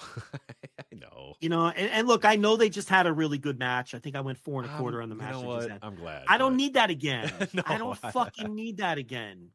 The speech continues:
Speaker 2: You know, I, I, I, and, and I know Tama Tonga, he's been around, you know, pro-, when did he come into their system? Two thousand nine, I wanna say, when he was doing the Jimmy Snuka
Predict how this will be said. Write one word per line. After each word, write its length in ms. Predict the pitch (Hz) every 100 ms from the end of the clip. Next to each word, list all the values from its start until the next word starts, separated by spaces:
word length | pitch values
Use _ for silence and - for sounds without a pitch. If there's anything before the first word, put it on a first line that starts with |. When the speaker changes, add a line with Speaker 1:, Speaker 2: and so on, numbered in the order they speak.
| _
Speaker 2:
You 120 | 139
know, 180 | 165 190
I, 100 | 185
I, 340 | - 175 175 -
I, 160 | 175 - 175
and, 180 | 185 196 _ _ _ _ -
and 100 | 190
I 60 | 208
know 140 | 233
Tama 300 | 220 208 190
Tonga, 400 | 175 170 156 151
he's 160 | 139 - _ _
been 160 | 180 170
around, 440 | 147 139 135 127 _
you 140 | 147
know, 180 | 127 113 _
pro-, 220 | 143 151
when 180 | 143 180
did 140 | 143
he 60 | 120
come 200 | - 117
into 200 | 113 110
their 120 | 101
system? 360 | - 95 - 156
Two 140 | - 147
thousand 420 | 143 127 107 95
nine, 480 | 117 143 165 175 170 _ _ -
I 60 |
wanna 260 | 160 180 180
say, 460 | - 180 175 175 160
when 180 | 113
he 100 | 120
was 180 | 113 113
doing 260 | 143 131 123
the 200 | 120 117
Jimmy 260 | 113 139 131
Snuka 560 | - 147 139 139 135